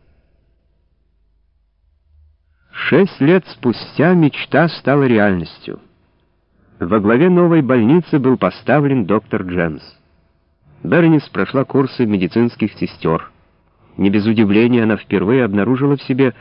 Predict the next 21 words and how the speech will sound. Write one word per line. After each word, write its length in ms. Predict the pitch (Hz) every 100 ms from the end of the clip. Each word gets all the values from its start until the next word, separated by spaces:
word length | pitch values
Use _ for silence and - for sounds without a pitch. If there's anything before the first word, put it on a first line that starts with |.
| - -
глубокий 600 | 101 101 104 90 131 -
материнский 800 | 120 113 - 98 131 147 - 139
инстинкт. 640 | 143 147 - 147 110 - - _ - -
Оказалось, 600 | - 110 98 104 185 180 - -
что 180 | - -
она 180 | 107 127 -
очень 360 | 156 - 165
любит 360 | 165 151 151 131
детей, 500 | 151 - 92 76 - - - -
и 60 |
потому 300 | 82 101 117
детское 540 | 104 107 120 - 101 90
отделение 560 | 85 82 110 180 151
было 200 | 87 110
поручено 520 | 85 82 123 156 131
её 400 | 131 95 95 85
заботам. 580 | 101 95 82 71 - - - _ _ _ _ _ _ _ _
Порою 460 | 117 147 220 208 -
и 80 | 113
доктор 360 | 117 190 - 170
Джемс 380 | 104 117 131